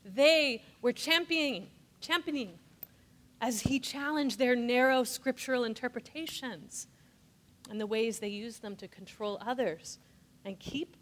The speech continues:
others from experiencing the life that was meant to come in spiritual community. He understood that groups often unfairly project their group anxiety onto an innocent other,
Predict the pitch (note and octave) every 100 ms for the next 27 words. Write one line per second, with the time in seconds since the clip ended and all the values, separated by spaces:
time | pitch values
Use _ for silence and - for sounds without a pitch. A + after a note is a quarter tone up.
0 | - A#3 C#4 B3 - G#3 F#3+ - - B3+
1 | C#4+ C#4+ A#3 G3+ G#3 G3+ F3 E3+ G#3+ G#4+
2 | D#4+ - - A3 A3+ A3 B3 F4 A3+ -
3 | - C5 A3+ D3 - _ - _ - _
4 | A3+ G#3+ - G#3+ F#3 F#3 - F#3 F3 E3+
5 | E3+ E3+ - _ _ _ _ _ _ _
6 | _ - E4+ F4+ F4 D4+ - G4 G#4 C#4+
7 | A#3+ A#3 F4 - - B3+ D4+ - D4 B3+
8 | C4+ - D#4 E4 D#4+ C4+ - G#3 F3+ A3+
9 | D4 G3 - - - - - - C4 B3+
10 | A3+ D4 D4 - - - A3+ G3 A#3+ D4+
11 | D4 A3+ E3+ - C4+ D#4+ C#4+ - A#3+ A3
12 | - C4+ C#4 - G#3+ F3 A#3+ D#4 G3 D#3+